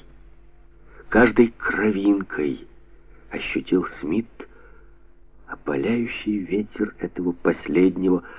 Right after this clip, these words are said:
перед окончательным уходом предупреждения. И всколыхнулась где-то на самом дне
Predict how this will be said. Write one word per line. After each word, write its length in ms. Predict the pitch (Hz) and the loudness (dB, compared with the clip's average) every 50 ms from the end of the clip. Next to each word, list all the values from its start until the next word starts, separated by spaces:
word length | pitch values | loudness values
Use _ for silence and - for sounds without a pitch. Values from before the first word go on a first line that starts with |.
| - - - - | -20 -16 -4 0
перед 300 | - - 85 - - - - | 2 2 2 2 0 -4 -8
окончательным 880 | - - - - 85 80 78 - - 80 78 - - 78 80 78 76 73 | -8 -4 0 0 0 0 0 0 0 -2 0 -2 -4 -6 -4 -4 -6 -6
уходом 440 | 69 - - 71 69 76 71 69 - - - - - - - - - - - - - - - - | -4 -2 -2 -2 0 0 -2 -4 -6 -14 -20 -20 -20 -20 -20 -20 -20 -20 -20 -20 -20 -16 -10 -4
предупреждения. 960 | - - 76 71 73 - - 67 65 64 - - 64 62 64 64 62 58 - - - - - - - - - - - - - - - - - - - - - - - - - - - | -2 -2 -2 -2 -2 -2 -2 -2 -4 -4 -4 -4 -6 -6 -6 -8 -14 -16 -18 -20 -20 -20 -20 -20 -20 -20 -20 -20 -20 -20 -20 -20 -20 -20 -20 -20 -20 -20 -20 -20 -20 -20 -10 -2 2
И 100 | 80 80 | 2 2
всколыхнулась 720 | - - - 101 107 107 - - 117 139 147 147 143 - | 2 2 4 6 6 6 6 6 6 6 6 6 4 0
где-то 320 | - - - 147 143 - | -2 2 2 4 6 6
на 100 | 135 135 131 | 4 4 4
самом 380 | - 139 139 135 135 131 123 | 2 4 6 6 6 6 4
дне 320 | 101 82 92 107 131 143 | 4 2 4 4 4 4